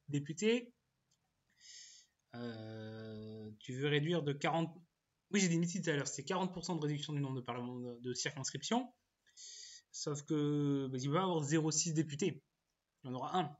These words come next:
Et donc, c'est des départements, euh, qui sont déjà un, comme la Creuse et la Lozère, par exemple, euh, ou des départements ultramarins, vont se retrouver avec une surreprésentation, euh,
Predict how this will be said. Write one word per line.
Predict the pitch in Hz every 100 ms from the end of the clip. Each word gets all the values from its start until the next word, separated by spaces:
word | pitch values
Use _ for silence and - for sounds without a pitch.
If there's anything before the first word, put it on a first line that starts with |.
| _ _ _ _
Et | 139
donc, | 151 165
c'est | 156
des | 135 135 131 131 127 123
départements, | 127 135 139 - 165 160 139 127
euh, |
qui | - 123
sont | 143
déjà | 135 143 135
un, | 160 170
comme | 151
la | 123
Creuse | - 165 147
et | 135
la | 123
Lozère, | 131 165 214
par | 175
exemple, | 127 156 214 214 _ - - - - - - _ _ _ 123
euh, | 123 117 110 110 113 113 113 110 110 110 107 - -
ou | 147 143
des | 139
départements | 135 139 - 143
ultramarins, | 135 - 135 135 196 233 - - _ _ _ -
vont | 127 190
se | 208
retrouver | 160 - 143 208 208
avec | 139 156 156 143
une | 127
surreprésentation, | - 214 185 170 156 147 143 139 196 208 151 127
euh, | 120 120 117 113 117 117 117 120 120